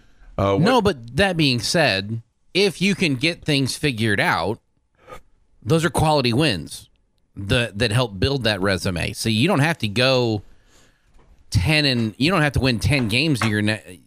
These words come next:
Speaker 2: the rest of the way in order to make it. Nine and nine probably gets you in the N C double A
Speaker 1: Okay, I was
Speaker 2: tournament.
Speaker 1: gonna ask you what your number
Speaker 2: Like,
Speaker 1: was.
Speaker 2: even, I could even see eight, eight and ten getting into the N C double A tournament on a, on a really high seed for how good the Big Twelve is.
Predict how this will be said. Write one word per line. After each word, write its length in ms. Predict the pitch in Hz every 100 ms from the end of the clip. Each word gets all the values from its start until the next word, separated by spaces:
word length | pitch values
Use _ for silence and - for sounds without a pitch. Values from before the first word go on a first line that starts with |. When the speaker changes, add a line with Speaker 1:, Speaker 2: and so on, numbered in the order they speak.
| -
Speaker 2:
the 120 | 117
rest 240 | 120 113 -
of 60 |
the 80 | 95
way 280 | 110 160 131
in 80 | 120
order 200 | 107 95
to 80 |
make 260 | 95 160 156
it. 160 | 107 - _ _ _ _ _ _ _ - _ _
Nine 260 | 113 156 185
and 100 | 151
nine 260 | 160 151
probably 300 | - 175 196
gets 200 | 131 127
you 120 | 135 123
in 100 | 120
the 140 | 113
N 80 | 107
C 100 | 117
double 200 | 101 92
A 80 | 110
Speaker 1:
Okay, 0 |
I 40 |
was 280 | 120 113 110
Speaker 2:
tournament. 40 |
Speaker 1:
gonna 140 | 120 113
ask 260 | 117 -
you 80 | 104
what 240 | 113 110
your 100 | 110
number 140 | 101 107
Speaker 2:
Like, 120 | 139 92
Speaker 1:
was. 340 | 92 92 - - 147
Speaker 2:
even, 300 | 175 170 156 -
I 120 | 143
could 120 | 160 175
even 180 | 156 147
see 380 | 156 143 131 107
eight, 260 | 147 139 110 - _ -
eight 200 | 170 147
and 140 | 143
ten 320 | 117 104 82 -
getting 240 | 131 127 127
into 200 | 127 110
the 200 | 113 107 -
N 160 | 120
C 100 | 110
double 220 | 117 107
A 60 | 104
tournament 440 | - 151 123 104 -
on 180 | 110 107
a, 60 | -
on 120 | 110
a 60 |
really 240 | 107 101 98
high 200 | 98 98
seed 400 | - 180 156 135
for 140 | 123
how 160 | 107 135
good 320 | 110 135 113
the 60 | 104
Big 200 | 104 -
Twelve 340 | 165 170 110
is. 300 | 78 -